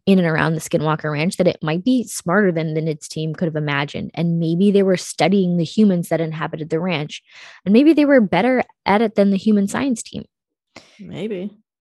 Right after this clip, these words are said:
Speaker 1: And, you know, that kind of goes with the theory that, uh, that guy Hicks had at the beginning, that, like, the reason this is, like, a hotbed for U F O activity is that, like, it's their own research project. And, like,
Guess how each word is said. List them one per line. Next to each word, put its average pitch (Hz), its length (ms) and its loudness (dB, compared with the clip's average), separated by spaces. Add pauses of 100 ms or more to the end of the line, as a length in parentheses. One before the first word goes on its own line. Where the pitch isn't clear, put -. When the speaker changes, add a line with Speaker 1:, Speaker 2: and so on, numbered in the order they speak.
(140)
Speaker 1:
And, 196 200 4
you 175 100 2
know, 165 100 2
that 160 140 2
kind 220 160 0
of 180 60 0
goes 170 180 2
with 170 120 -6
the 170 80 -8
theory 170 340 -2
that, 151 280 -4
uh, 147 300 -6 (260)
that 165 180 -6
guy 151 180 0
Hicks 180 500 -8
had 165 220 -6
at 165 40 -14
the 160 60 -10
beginning, 165 460 0
that, 147 240 -4
like, 135 220 -6 (600)
the 170 140 -4
reason 170 340 0
this 160 160 -6
is, 160 160 -8
like, 147 200 -6
a - 40 -14
hotbed 156 500 -4
for 143 520 -8 (880)
U 180 160 -2
F 139 160 -6
O 180 80 0
activity 143 600 -6
is 160 140 -6
that, 143 120 -6
like, 143 240 -8
it's 170 160 -10
their 156 180 -8
own 208 160 0
research - 400 -8
project. - 600 -8 (180)
And, 143 220 -8
like, 135 240 -10